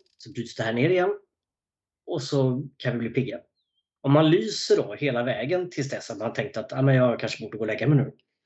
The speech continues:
de har inte riktigt byggt upp det här melatoninet. Eh, vilket gör att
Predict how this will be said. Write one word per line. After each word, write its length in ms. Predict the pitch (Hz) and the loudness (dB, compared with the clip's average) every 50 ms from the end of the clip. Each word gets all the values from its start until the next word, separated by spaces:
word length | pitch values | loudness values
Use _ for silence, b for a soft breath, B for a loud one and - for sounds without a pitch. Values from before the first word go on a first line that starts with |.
| b b b b _ | b b b b _
de 180 | 113 110 117 | -2 2 4
har 160 | 139 160 180 | 4 4 4
inte 280 | 175 175 - 151 139 - _ _ _ _ - | 2 -2 -4 -6 -8 -8 _ _ _ _ -4
riktigt 320 | 147 135 135 110 101 113 | -4 -2 -2 -4 -4 0
byggt 200 | 113 127 131 - | 2 2 4 4
upp 200 | 214 233 226 - | 2 2 2 0
det 60 | - | 0
här 140 | 180 151 113 | 2 2 0
melatoninet. 520 | - 101 - - 139 123 113 101 113 - _ - - - _ _ _ _ _ _ _ _ _ _ _ _ _ _ _ _ _ _ _ - | -2 -6 -6 -6 -4 -4 -4 -6 -10 -14 _ -20 -20 -20 _ _ _ _ _ _ _ _ _ _ _ _ _ _ _ _ _ _ _ -4
Eh, 200 | 110 113 117 120 | -2 -2 -2 -2
vilket 400 | - 151 151 151 151 160 - - | 0 0 0 2 2 2 2 4
gör 200 | 156 131 120 123 | 4 4 4 2
att 220 | 127 123 127 - | 0 -4 -6 -8